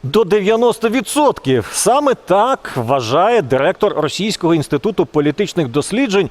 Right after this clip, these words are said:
україноненависник Марков, який фігурує в головній базі даних про санкції української Н А З К. Економічні обмеження проти цієї персони вже наклали Україна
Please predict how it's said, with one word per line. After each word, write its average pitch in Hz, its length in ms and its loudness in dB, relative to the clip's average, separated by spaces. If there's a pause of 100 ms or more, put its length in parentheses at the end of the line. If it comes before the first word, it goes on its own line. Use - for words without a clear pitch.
(280)
україноненависник 190 1160 0
Марков, 120 520 -2
який 127 320 -2
фігурує 160 540 2
в 123 60 -2
головній 143 380 0
базі 139 320 0
даних 147 400 0
про 120 180 -6
санкції 147 560 -2 (360)
української 160 680 0 (140)
Н 147 100 0
А 151 60 0
З 147 140 -2
К. 113 200 -2 (420)
Економічні 196 540 0
обмеження 156 520 0
проти 143 460 0
цієї 151 480 2
персони 147 540 -2
вже 123 280 0
наклали 147 500 0
Україна 135 520 -2